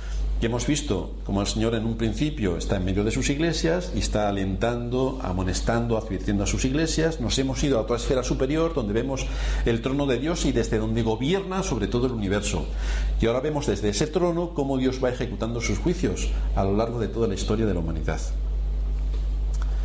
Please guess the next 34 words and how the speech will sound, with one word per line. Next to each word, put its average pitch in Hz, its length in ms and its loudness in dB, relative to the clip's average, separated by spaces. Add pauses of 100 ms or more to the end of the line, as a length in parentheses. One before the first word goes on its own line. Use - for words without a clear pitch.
(1300)
El 90 140 0
trono 123 260 0
de 123 120 2
Dios, 139 160 -2
por - 200 0
tanto, 143 260 -2
es 147 100 -2
el 110 80 2
origen 156 460 0 (640)
de 113 100 2
las 107 240 0
órdenes 143 420 0
que 113 100 0
reciben 120 360 0
los 107 160 0
ángeles 151 580 0 (400)
y 127 120 2
donde 113 340 0
sale 160 240 0
el 165 140 0
poder 156 760 0
para 117 220 0
que 123 80 0
ocurran 160 360 0
los 139 160 0
eventos 147 380 0
que 139 100 0
se - 80 0
avecinan. 95 600 0 (720)
Y 110 60 4
también 117 220 0
se 143 200 0
citan 156 340 0
los, 160 160 -2